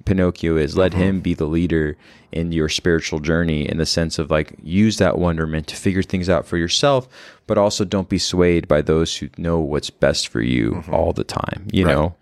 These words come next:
Speaker 1: Um, so anyways.
Speaker 2: Yeah, no. And I think it's really unique because we're talking about, you know, Pinocchio's,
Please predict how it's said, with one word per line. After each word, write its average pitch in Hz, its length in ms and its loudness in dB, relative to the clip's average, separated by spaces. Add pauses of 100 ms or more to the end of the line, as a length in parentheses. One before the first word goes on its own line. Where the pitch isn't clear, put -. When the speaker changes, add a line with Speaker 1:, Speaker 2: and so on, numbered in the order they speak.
(200)
Speaker 1:
Um, 69 240 -4
so - 320 0 (140)
anyways. - 540 -8
Speaker 2:
Yeah, 107 320 2
no. 98 320 2
And 85 300 -2 (320)
I 92 80 2
think 101 260 -2
it's - 200 -2
really 101 340 2
unique 95 460 0
because 85 300 -4
we're 85 380 -2 (580)
talking 95 340 0
about, 87 300 0 (320)
you 101 100 -2
know, 82 100 0
Pinocchio's, 87 840 -2